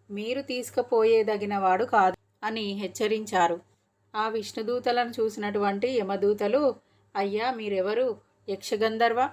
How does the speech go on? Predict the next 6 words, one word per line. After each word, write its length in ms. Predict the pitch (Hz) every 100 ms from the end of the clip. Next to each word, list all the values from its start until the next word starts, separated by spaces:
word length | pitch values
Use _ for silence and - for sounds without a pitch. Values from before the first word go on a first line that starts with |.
| -
సిద్ధాచారణ, 840 | - 214 185 233 247 247 220 220 220
కిన్నర 580 | 220 208 202 214 254 320 - _ _ 208
విద్యాధరులు, 840 | 175 214 220 220 214 190 196 277 254
వాళ్ళలో 680 | 185 185 240 233 202 202
ఏ 260 | 208 202 214
తెగకు 400 | 220 226 226